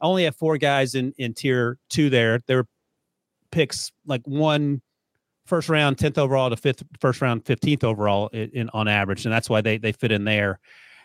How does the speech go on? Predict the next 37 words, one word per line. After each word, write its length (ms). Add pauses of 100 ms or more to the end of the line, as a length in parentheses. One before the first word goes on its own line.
And 300
I 80
had 180
Skoronski, 840
and 80
they're 80
actually 460
pretty 140
much 140
in 60
order. 160
Bijan 360
moved 160
down 180
a 60
little 140
bit 160
because 240
of 60
the 80
value 340
in 60
the 60
running 240
backs, 240
but 80
we 60
just 160
talked 200
about 180
why. 420 (580)
Um, 380
that's 300
important 640 (120)
depending 340
on 220
the, 160